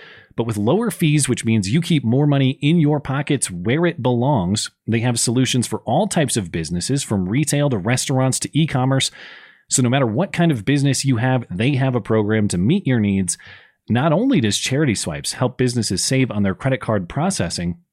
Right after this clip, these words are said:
but they're all about giving back to the community as well. As their name suggests, they give thirty percent of their annual profit to charities like Make-A-Wish,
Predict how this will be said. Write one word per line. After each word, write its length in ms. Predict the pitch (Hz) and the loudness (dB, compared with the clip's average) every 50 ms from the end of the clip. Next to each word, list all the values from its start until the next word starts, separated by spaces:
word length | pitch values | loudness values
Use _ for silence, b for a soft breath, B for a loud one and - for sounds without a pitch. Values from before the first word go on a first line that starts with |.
| _ _ _ _ _ | _ _ _ _ _
but 160 | 107 104 107 101 | -6 -6 -2 -2
they're 140 | 117 113 | -2 -2
all 240 | - 110 113 151 185 | -2 -2 0 0 2
about 240 | 190 160 151 147 135 | 2 2 2 0 0
giving 280 | 123 127 120 127 113 101 | 0 0 2 2 2 2
back 200 | 101 101 104 - | 0 0 -2 -2
to 80 | - 104 | -2 -4
the 80 | 101 | -4
community 460 | - - 95 98 95 90 90 85 82 | -6 -4 -2 0 0 0 0 0 -2
as 140 | 80 80 76 | -4 -4 -4
well. 400 | 101 123 147 147 143 139 - - _ _ _ | -2 0 0 0 0 -2 -4 -12 _ _ _
As 140 | - 110 104 | -2 -2 0
their 160 | 110 113 110 | 2 2 2
name 220 | 117 135 147 147 135 | 2 2 2 2 2
suggests, 640 | - 120 107 101 - 139 160 160 - - - - B B B B B B | 0 0 -2 0 0 0 0 0 0 -2 -2 -4 B B B B B B
they 140 | 113 120 139 | -2 -2 0
give 180 | 143 151 139 - | 2 0 0 -2
thirty 440 | - - - 170 202 233 247 240 | -4 -4 -2 0 0 2 0 0
percent 500 | - - 190 170 - - 175 170 170 170 | 0 0 -2 0 0 2 2 2 0 0
of 80 | - 123 | -2 -2
their 180 | 123 127 123 117 | 0 0 0 0
annual 360 | 120 135 143 147 139 120 104 | 2 2 4 4 4 2 0
profit 420 | - - 127 131 131 - 110 85 | 0 -2 -2 -2 0 -2 -2 -2
to 100 | - 107 | -2 -4
charities 440 | - - 120 113 110 107 107 98 - | -4 -2 0 0 2 2 2 0 0
like 120 | 95 87 | -2 -2
Make-A-Wish, 640 | 90 101 110 113 - 98 90 107 156 170 160 - - | 0 0 0 0 0 -2 0 2 2 2 2 0 -2